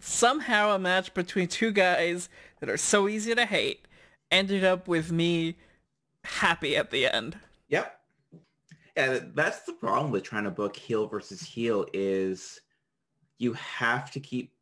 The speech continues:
Speaker 2: people invested in it when
Speaker 1: Mm-hmm.
Speaker 2: they hate everyone involved, and someone has to try and play face.
Speaker 1: Right,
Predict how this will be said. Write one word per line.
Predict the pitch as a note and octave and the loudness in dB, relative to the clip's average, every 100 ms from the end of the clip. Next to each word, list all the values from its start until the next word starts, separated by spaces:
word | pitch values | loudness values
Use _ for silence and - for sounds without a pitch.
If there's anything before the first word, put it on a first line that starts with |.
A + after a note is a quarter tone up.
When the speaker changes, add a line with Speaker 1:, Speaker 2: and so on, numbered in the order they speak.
| _ _ | _ _
Speaker 2:
people | - C#3 C3+ G#2+ - - | -16 -8 -2 -2 -2 -4
invested | G2+ D#2+ G2+ F#2+ - C3 | -6 -4 -2 -2 -2 0
in | C3+ D3+ | 0 -2
it | G3+ - - _ - | -4 -8 -20 _ -12
when | D3 - | -8 -4
Speaker 1:
Mm-hmm. | A2 | 0
Speaker 2:
they | G#2+ G2 | 0 0
hate | - A2+ G2 _ | -2 -4 -4 _
everyone | G2+ G#2 A2 A2 G#2+ | -2 -2 0 -2 -2
involved, | G2+ E2 F#2+ F#2 C#3+ - - _ _ _ _ _ _ _ _ - | -4 -4 -2 0 -2 -4 -18 _ _ _ _ _ _ _ _ -4
and | G#2 G2 | -4 -2
someone | - B2 B2 B2+ | 0 0 2 0
has | A#2 A2+ A2+ | 0 -2 -2
to | |
try | A2 A#2 A2 | -4 0 0
and | G#2+ | -2
play | - G2+ | 0 -2
face. | G2 - F#2 - - - D4 - _ _ - | -2 -2 -4 -4 -10 -8 -8 -10 _ _ -16
Speaker 1:
Right, | D3+ C4+ C4+ B2 | -6 -2 -2 -4